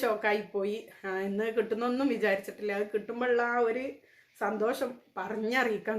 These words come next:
കഴിയൂല കേട്ടോ. സ്വന്തമായിട്ട് നമ്മൾ, അതിപ്പം ആണുങ്ങൾ ഇങ്ങനെ ആവുമ്പോ അവർക്ക് അത്ര, ഏ, തിരിയൂല. ഒരു പെണ്ണ് കഷ്ടപ്പെട്ടിട്ട് ആവുമ്പോ അത് കിട്ടുന്നതിൻ്റെ ആ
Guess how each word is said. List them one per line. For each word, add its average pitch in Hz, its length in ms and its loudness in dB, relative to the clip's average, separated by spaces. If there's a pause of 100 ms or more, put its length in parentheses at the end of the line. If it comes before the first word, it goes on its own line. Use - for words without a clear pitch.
കഴിയൂല 185 440 2
കേട്ടോ. 180 220 -2 (120)
സ്വന്തമായിട്ട് 220 600 0
നമ്മൾ, 208 180 0 (140)
അതിപ്പം 220 320 0 (180)
ആണുങ്ങൾ 233 340 0 (100)
ഇങ്ങനെ 269 240 0 (100)
ആവുമ്പോ 254 240 2 (120)
അവർക്ക് 220 300 0
അത്ര, 233 160 -4 (400)
ഏ, 208 60 -4 (100)
തിരിയൂല. 208 320 0 (120)
ഒരു 185 140 -4
പെണ്ണ് 208 320 -2 (600)
കഷ്ടപ്പെട്ടിട്ട് 247 600 0 (140)
ആവുമ്പോ 208 280 0 (200)
അത് 214 180 -2
കിട്ടുന്നതിൻ്റെ 220 640 0
ആ - 20 6